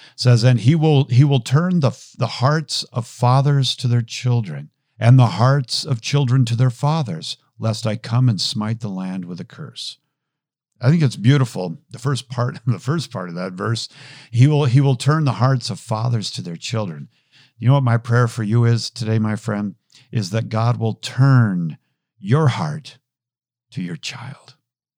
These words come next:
Maybe, maybe you've grown a bit hardened.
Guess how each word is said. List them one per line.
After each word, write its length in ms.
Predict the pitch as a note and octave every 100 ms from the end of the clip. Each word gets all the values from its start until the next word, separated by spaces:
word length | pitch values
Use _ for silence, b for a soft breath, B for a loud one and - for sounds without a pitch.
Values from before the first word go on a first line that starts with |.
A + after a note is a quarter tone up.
| _ _ -
Maybe, 360 | A#2+ C#3+ D#3+ D3+
maybe 280 | B2 D3 D#3
you've 380 | C3+ C#3+ F#3 -
grown 400 | F2+ E2+ E2 C2+ _ _ _
a 40 | A#2+
bit 200 | F#2+ F2
hardened. 540 | - E2+ D2 D2 _